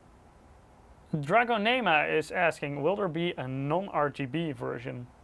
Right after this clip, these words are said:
No plans at, at this point, but that could, for example, be a trade-off that you do. Like, if maybe in the future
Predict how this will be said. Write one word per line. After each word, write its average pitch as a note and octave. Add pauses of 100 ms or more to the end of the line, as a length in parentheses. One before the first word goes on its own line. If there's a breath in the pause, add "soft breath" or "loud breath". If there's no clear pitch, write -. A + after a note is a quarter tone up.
No G3+
plans G#3
at, D3+ (380)
at C#3+
this D3
point, C#3+ (140)
but D#3+
that - (440)
could, F3
for D#3+
example, C#3+ (480 soft breath)
be E3+
a D#3
trade-off D#3
that C#3+
you D3
do. B3
Like, F3+
if - (100)
maybe F3
in D#3+
the D#3
future G#3